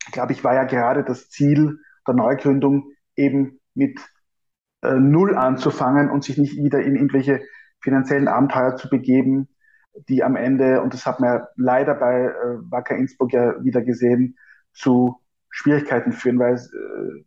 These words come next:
das, äh, das saubere Wirtschaften, ähm, ist, glaube ich, äh, oberste Vereinsprämisse im Moment und das wird's hoffentlich auch bleiben,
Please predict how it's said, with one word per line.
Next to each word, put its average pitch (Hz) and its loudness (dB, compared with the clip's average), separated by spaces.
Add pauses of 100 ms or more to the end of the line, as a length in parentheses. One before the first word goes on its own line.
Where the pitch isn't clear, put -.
das, - -6
äh, 117 2 (500)
das - -2
saubere 147 0
Wirtschaften, 147 0 (1040)
ähm, 123 2 (220)
ist, - -2
glaube 131 2
ich, - -6
äh, - 2
oberste 147 0
Vereinsprämisse 139 0
im 139 4
Moment 139 2 (440)
und - 0
das - -4
wird's 139 0
hoffentlich 131 2
auch 120 -4
bleiben, 135 2